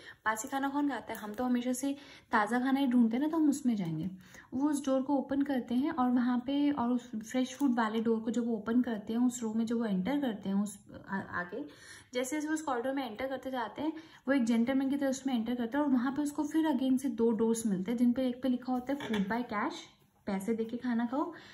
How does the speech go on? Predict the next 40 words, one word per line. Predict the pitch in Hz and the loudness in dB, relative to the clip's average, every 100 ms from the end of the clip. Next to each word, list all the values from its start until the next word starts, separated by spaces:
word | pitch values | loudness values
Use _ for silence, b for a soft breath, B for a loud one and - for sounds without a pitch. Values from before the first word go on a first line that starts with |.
| B - | B 0
and | 254 | 2
food | 254 262 240 | 2 0 0
on | 269 254 | -2 -2
credit, | 220 180 180 - B B | -4 -4 -6 -8 B B
और | 247 285 | 0 2
उधारी | 233 220 208 | 2 -2 -6
पे | 214 | -8
खाना | 214 214 180 | -12 -10 -10
खाओ। | 180 170 - B B B | -8 -10 -14 B B B
अब | 262 302 | -4 -2
एक | 311 | 0
नॉर्मल | 294 277 285 | 2 2 0
सी | 302 294 | -2 -2
बात | 262 226 254 | -2 -2 -2
है, | 269 | -2
एक, | 262 247 - 254 247 233 | -2 -6 -2 0 2 0
अब | 240 | 0
उन | 247 262 | 2 4
दोनों | 269 262 | 6 4
को | 262 | 2
तो | 269 | 0
लगा | 269 233 | 0 2
ये | 262 254 | 0 0
तो | 262 | -2
अपॉर्चुनिटी | 240 220 220 285 294 | -4 -6 0 0 2
हो | 302 262 | 2 2
गई | 262 | 0
कि | 269 | -2
पैसे | 277 240 - | -4 -6 -6
देके | 240 240 | -6 -4
खाना | 247 240 214 | -4 -6 -6
खाने | 226 220 | -6 -6
पे | 220 | -4
जो | 220 | -4
उधार | 190 180 | -4 -4
देके | 214 294 311 | -4 -2 0
खाना | 302 277 269 | 2 0 0
खा | |
लेते | 254 233 226 | 0 -2 -2
हैं, | 226 | -6